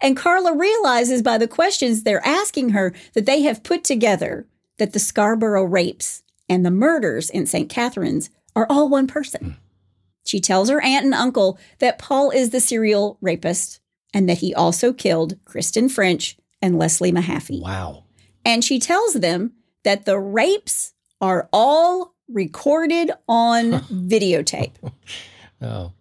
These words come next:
Speaker 2: okay. Well, I th-, I think the police may have enough now. What do you think?
Speaker 1: Yes.
Speaker 2: <laughs> Jeez.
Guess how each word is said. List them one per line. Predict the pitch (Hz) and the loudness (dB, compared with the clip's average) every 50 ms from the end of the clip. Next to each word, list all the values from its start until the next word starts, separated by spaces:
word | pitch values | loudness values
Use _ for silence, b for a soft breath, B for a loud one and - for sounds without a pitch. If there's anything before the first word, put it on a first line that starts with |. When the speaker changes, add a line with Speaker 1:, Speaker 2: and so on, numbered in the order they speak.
| _ _ _ _ b b b b b b b - | _ _ _ _ b b b b b b b -6
Speaker 2:
okay. | 123 123 - 110 104 104 | -6 -4 -2 -4 -4 -4
Well, | 113 117 120 - | -4 -6 -4 0
I | 135 127 | 0 0
th-, | 131 - - - - | 0 -2 -8 -6 -2
I | 135 127 | 0 0
think | 131 - - - 339 359 349 - | 0 -2 -2 0 0 0 -2 -4
the | - 214 | -8 -10
police | - - 156 165 180 180 170 - - - | -6 -2 -2 0 2 2 0 0 0 2
may | 123 127 139 143 | 2 4 4 4
have | 139 131 139 131 123 | 4 2 2 2 2
enough | 123 107 104 110 104 92 - - | 0 0 0 0 -2 -2 -4 -8
now. | 98 85 80 73 - - _ | -10 -10 -10 -12 -18 -10 _
What | - 139 | 0 2
do | 135 | 2
you | 123 - | 2 0
think? | - 127 104 82 - _ _ _ _ - | 0 -2 -4 -4 -6 _ _ _ _ -8
Speaker 1:
Yes. | 196 202 208 - - 247 - - - - - - | -2 0 2 2 2 2 0 -2 -8 -8 -10 -12
Speaker 2:
<laughs> | |
Jeez. | - 120 - _ - - - - | -14 -14 -14 _ -16 -14 -14 -14